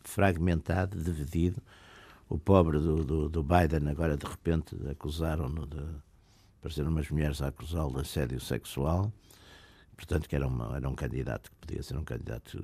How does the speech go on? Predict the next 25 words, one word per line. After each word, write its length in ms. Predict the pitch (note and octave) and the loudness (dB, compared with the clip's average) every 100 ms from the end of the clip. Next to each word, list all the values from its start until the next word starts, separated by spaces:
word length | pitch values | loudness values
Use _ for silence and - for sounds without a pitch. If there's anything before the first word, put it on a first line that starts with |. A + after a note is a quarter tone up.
| - | -8
enfim, 240 | - F2 E2+ | -6 -4 -2
moderado 600 | D#2 C#2 D2 E2 D2+ C2 | 0 2 2 2 0 -4
e 60 | |
que 160 | - D#2+ | -6 -4
unisse 320 | D2 C#2 - | -4 -4 -6
bastante 460 | - - - C2+ - | -8 -6 -6 -6 -6
ali 220 | D#2+ D2+ | -8 -8
as 100 | - | -8
fileiras 480 | - B1 C2 A#1+ B1+ | -8 -6 -4 -6 -8
democráticas. 580 | - - - E2+ - - - - - - - | -10 -10 -4 -4 -4 -12 -20 -20 -20 -20 6
Têm 320 | A#2 A2 G#2+ | 8 10 10
pela 180 | - F2+ | 8 4
primeira 460 | E2 F2+ F2+ F2 E2+ | 6 4 4 4 4
vez, 320 | E2 E2 C#2+ | 4 2 2
por 140 | - | -4
exemplo, 340 | D2 E2 D2+ - | -2 0 -2 -4
no, 460 | C#2 A#1 G#1+ - E2 | -6 -6 -10 -10 -8
enfim, 220 | D#2+ F2 | -6 -4
na, 180 | C2+ D#2 C#2+ C#2+ - - - - - - | -4 -6 -10 -16 -20 -20 -20 -20 -18 -6
algumas, 680 | - C2+ D2 D2 C#2 - - | -4 0 0 0 -2 -6 -6
al-, 200 | F2+ F2+ | -4 -4
dentro 320 | E2+ E2 - | 0 0 0
do 40 | D#2 | -4
Partido 280 | D2+ D2+ C#2+ | -4 -2 -2
Democrático, 680 | D2 - D2 C2 - - | -4 -2 -2 -2 -8 -12